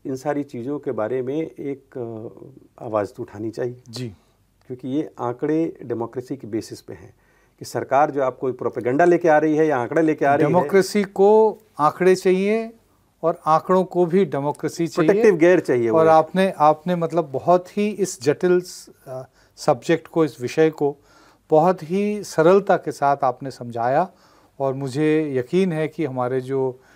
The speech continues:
Speaker 2: अ, दर्शक हैं उनको ये बहुत ही कॉम्प्लेक्स इस मुद्दे को समझ में आई होगी।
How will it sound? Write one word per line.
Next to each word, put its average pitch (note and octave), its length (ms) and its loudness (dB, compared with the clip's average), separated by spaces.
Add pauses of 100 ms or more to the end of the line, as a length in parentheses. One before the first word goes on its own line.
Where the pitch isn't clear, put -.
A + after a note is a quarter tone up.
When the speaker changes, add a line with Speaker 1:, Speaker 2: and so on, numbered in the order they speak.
(280)
Speaker 2:
अ, A#2 120 -8
दर्शक C3 460 -2
हैं D#3+ 200 -2
उनको D3 560 -2
ये C#3 240 -6 (640)
बहुत E3+ 320 -6
ही F3 40 -8
कॉम्प्लेक्स C#3 680 -10
इस - 80 -20 (140)
मुद्दे B2+ 220 -8
को D#3+ 220 -8 (240)
समझ D#3 340 -2
में D3+ 140 -4
आई B2+ 200 -2
होगी। C3+ 360 -10